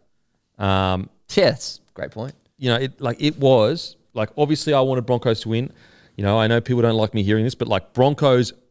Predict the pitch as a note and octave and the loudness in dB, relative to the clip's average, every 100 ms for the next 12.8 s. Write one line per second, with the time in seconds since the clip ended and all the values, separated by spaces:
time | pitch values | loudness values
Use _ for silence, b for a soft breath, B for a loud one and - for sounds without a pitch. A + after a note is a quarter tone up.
0 | _ _ _ _ A2+ G2+ A2+ A#2+ A2+ F#2+ | _ _ _ _ -12 -4 0 2 0 2
1 | G#2+ G2 - G2+ F#2+ B2+ - G2+ G#2 G2 | 0 0 -6 -4 -4 -6 0 0 2 0
2 | F#2+ F#2 _ _ _ G3+ G2+ F2+ F2+ F2 | -2 -4 _ _ _ 0 2 2 -2 -2
3 | D#3 - - - _ _ _ - G#2 F#2+ | -4 -10 -14 -14 _ _ _ -8 -4 -2
4 | F#2 F2+ G2 _ _ - A#2+ G#2+ C#3+ C3 | -2 -4 -10 _ _ -8 -6 -4 -8 -16
5 | - B2+ D3+ G#3 - _ _ _ _ _ | -4 -2 0 -2 -8 _ _ _ _ _
6 | _ _ _ _ - G2+ G#2+ A2 F3+ F#3+ | _ _ _ _ -6 -4 -2 -2 -2 -2
7 | - - - _ _ _ _ _ G2 G2 | -6 -16 -16 _ _ _ _ _ -2 0
8 | G2 G2 G2+ - A2+ A2 - A2+ A2+ A#2 | 2 0 -2 -4 -4 -4 0 2 4 4
9 | A#2+ C3 - C#3 C#3 B2+ G#2 - _ _ | 2 0 0 -2 -2 -2 -6 -8 _ _
10 | - F2+ A2+ A#2+ C3 - D3+ F3 A2+ G#2+ | -4 -2 0 0 -2 0 0 0 0 0
11 | G#2 A2+ - B2+ B2 G#2 A2+ A2 B2 A#2+ | 0 -2 -2 -4 -2 -2 -4 -4 -4 -4
12 | F2+ G#2 - A#2+ A2 A#2 D3 | -2 -2 -2 -4 -4 -4 -6